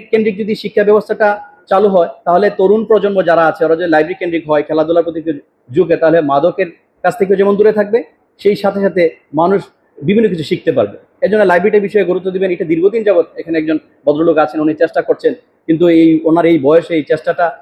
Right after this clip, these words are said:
সত্যিকার অর্থে প্রশংসনীয়, কিন্তু উনি পেরে উঠতে পারছেন না। আমাদের আন্তরিকতা আছে,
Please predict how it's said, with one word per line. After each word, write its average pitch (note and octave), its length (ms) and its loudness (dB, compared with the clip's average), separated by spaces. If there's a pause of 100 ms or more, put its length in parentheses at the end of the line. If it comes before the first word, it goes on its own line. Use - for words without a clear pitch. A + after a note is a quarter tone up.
(140)
সত্যিকার G3 320 0
অর্থে F#3 140 -2
প্রশংসনীয়, G3 540 -4
কিন্তু E3 200 -4 (120)
উনি E3+ 140 4 (480)
পেরে G#3 180 4
উঠতে - 160 -2
পারছেন B2 320 -4
না। G#2+ 80 -14 (100)
আমাদের G3+ 240 0
আন্তরিকতা G#3 460 0
আছে, G3 180 -4